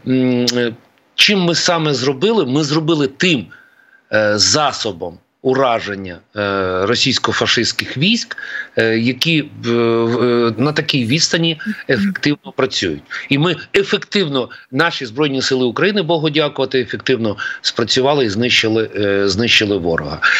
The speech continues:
Е, Більбек — це такий досить цікавий аеродром. Е, ми всі,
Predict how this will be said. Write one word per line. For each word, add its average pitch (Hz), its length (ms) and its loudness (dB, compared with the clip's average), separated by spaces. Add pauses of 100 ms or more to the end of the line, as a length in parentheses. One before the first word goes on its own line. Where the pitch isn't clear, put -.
(300)
Е, 113 180 2
Більбек — 151 720 0
це 143 380 2
такий 131 280 -6
досить 123 320 -2
цікавий 110 560 0 (400)
аеродром. 135 760 0
Е, 123 160 2
ми 123 300 2
всі, 120 420 0